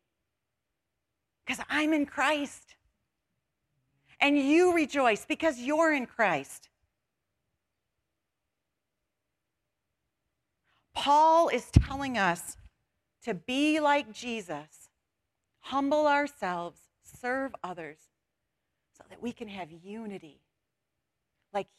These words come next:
he and the Father and the Spirit have, like you and him can have.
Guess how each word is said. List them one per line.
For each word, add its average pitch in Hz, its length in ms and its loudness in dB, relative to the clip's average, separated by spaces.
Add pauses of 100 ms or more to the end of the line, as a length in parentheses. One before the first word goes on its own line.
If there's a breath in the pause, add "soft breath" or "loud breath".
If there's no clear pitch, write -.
(120)
he 269 520 -4
and 185 120 -16
the 185 100 -20 (120)
Father 226 420 -10
and 190 140 -16
the 170 40 -20
Spirit 214 440 -10
have, 196 380 -18 (720)
like 202 240 -6
you 269 680 0
and 196 140 -10
him 240 420 -10
can 233 160 -20
have. 214 420 -14